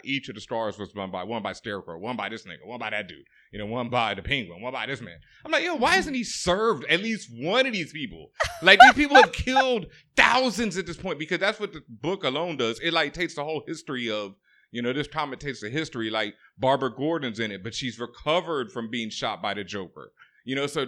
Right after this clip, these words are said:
you know, the Joker talks about how he killed Robin. So you have all this history, but Batman doesn't do shit. You know, and that, that's like, okay, that's just the idea of him beating them up. Like, why not just kill them all?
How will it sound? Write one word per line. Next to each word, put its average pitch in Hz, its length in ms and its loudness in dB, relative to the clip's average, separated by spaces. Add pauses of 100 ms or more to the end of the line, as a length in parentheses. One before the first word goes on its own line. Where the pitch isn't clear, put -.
you 104 260 -16
know, 117 160 -2
the 110 200 -6
Joker 143 440 0
talks 139 240 -4
about 131 180 -2
how 131 180 0
he 135 120 -10 (160)
killed 170 320 0
Robin. 139 500 -2 (280)
So 190 120 -2
you 202 160 -4
have 196 180 -2 (100)
all 196 400 -2
this 185 220 -4 (160)
history, 123 760 -6 (220)
but 120 240 -4
Batman 139 480 -4
doesn't 110 320 -10
do 101 180 -16
shit. 92 440 -8 (760)
You 110 140 -12
know, 117 320 -4
and 151 140 -2
that, 208 380 0
that's 214 380 0
like, 185 260 -2
okay, 170 220 -2
that's 185 200 -4
just 247 160 -10
the 190 180 -6
idea 185 240 2
of 165 80 -8
him 160 200 -8
beating 185 320 -2
them 170 180 -6
up. 175 180 -4
Like, 143 160 -2
why 190 140 -2
not 185 160 -6
just - 220 -16
kill 180 200 -2
them 151 120 -6
all? - 280 -8